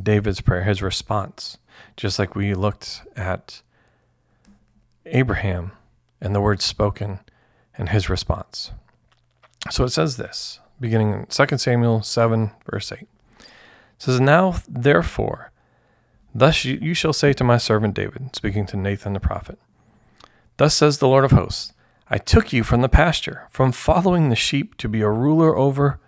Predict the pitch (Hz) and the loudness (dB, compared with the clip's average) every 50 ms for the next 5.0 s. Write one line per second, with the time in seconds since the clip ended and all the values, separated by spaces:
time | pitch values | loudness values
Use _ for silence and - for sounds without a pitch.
0 | _ _ _ - 95 92 92 90 85 85 90 85 95 107 110 - - - - 104 | _ _ _ -10 -10 -8 -6 -4 -4 -4 -2 -2 -2 -2 -2 2 4 4 4 4
1 | 101 - 123 123 - - 170 196 190 190 143 101 87 90 - - _ _ _ _ | 2 0 2 2 4 4 4 4 4 2 0 0 -2 -6 -10 -16 _ _ _ _
2 | _ _ _ _ - - - - - - - - - - 120 143 131 123 147 - | _ _ _ _ -20 -20 -20 -20 -20 -20 -14 -4 0 4 4 4 4 4 4 4
3 | 220 247 220 170 123 107 104 107 117 127 117 117 123 135 135 139 139 139 143 139 | 4 6 6 4 4 2 2 0 2 4 6 6 6 6 6 6 4 4 4 4
4 | 139 131 127 - 90 220 170 117 101 110 113 117 110 - - 147 135 135 131 - | 4 2 2 2 2 2 2 2 4 4 6 4 4 4 4 6 6 6 4 4